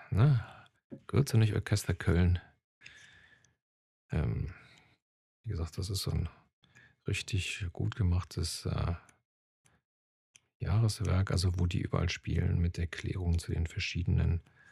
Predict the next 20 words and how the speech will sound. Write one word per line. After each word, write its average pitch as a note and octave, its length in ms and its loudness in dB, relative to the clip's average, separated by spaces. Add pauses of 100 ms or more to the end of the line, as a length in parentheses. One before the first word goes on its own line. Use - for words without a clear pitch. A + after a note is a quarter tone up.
(380)
ähm, F2+ 800 2 (120)
Dirigenten F#2+ 920 2
und - 440 -2
K-, - 240 -8
Solokünstlern F2 960 -2
und D#2+ 400 -4 (1800)
ja, F2 260 0 (120)
und G#2 140 2
unter B2 220 6
anderem A#2+ 340 6
haben A#2+ 120 8
die A2+ 100 4
also F#2+ 180 2
auch G2 60 4
eine F#2+ 120 8
Serie, G2+ 380 4
wo G2+ 80 6
sie G2 160 4
dann, F#2+ 380 6
ähm, F#2 340 4